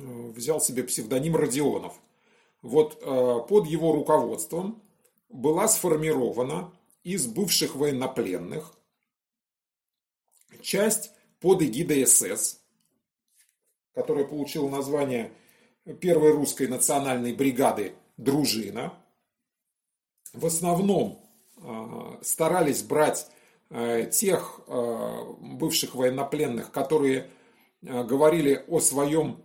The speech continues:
идейном несогласии с советской властью и своей идейной вражде, э, против, э, советской власти, против большевизма. И была сформирована достаточно крупная часть.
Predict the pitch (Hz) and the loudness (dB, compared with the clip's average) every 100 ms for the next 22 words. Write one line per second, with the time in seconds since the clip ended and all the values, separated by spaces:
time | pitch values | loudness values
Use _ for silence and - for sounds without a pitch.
0 | _ 185 170 175 190 143 117 113 117 127 | _ -4 0 4 4 4 0 -2 -2 0
1 | 135 131 120 - 101 - 135 120 117 - | 0 0 2 0 0 0 0 -2 -2 -4
2 | 104 92 82 - 147 151 151 135 151 147 | -4 -4 -4 -6 -8 -10 -4 0 2 2
3 | 139 170 135 127 165 135 120 107 117 104 | 0 -2 -2 2 4 4 0 0 0 0
4 | 101 101 82 - _ _ _ - 113 110 | -4 -10 -10 -12 _ _ _ -20 -14 -10
5 | 107 - 143 131 123 - - 131 107 110 | -10 -4 0 0 -2 -8 -12 -10 -8 -6
6 | 110 135 135 131 - 135 139 139 - 165 | -4 -2 0 -2 -2 -2 -2 -2 -2 -6
7 | 165 - _ - 139 135 104 120 - 131 | -8 -14 _ -2 -2 -2 -2 -2 -2 -4
8 | 101 90 110 135 151 _ _ _ _ _ | -4 -6 -6 -8 -10 _ _ _ _ _
9 | _ _ _ _ _ _ _ _ _ _ | _ _ _ _ _ _ _ _ _ _
10 | _ _ _ _ _ 170 202 208 214 - | _ _ _ _ _ -8 0 2 4 2
11 | 190 156 160 208 220 170 151 - 185 - | 0 0 2 4 2 4 4 4 0 -2
12 | 156 147 - 185 - 123 117 - 123 - | -4 -4 -4 -4 -4 -6 -4 -2 -2 -4
13 | - | -14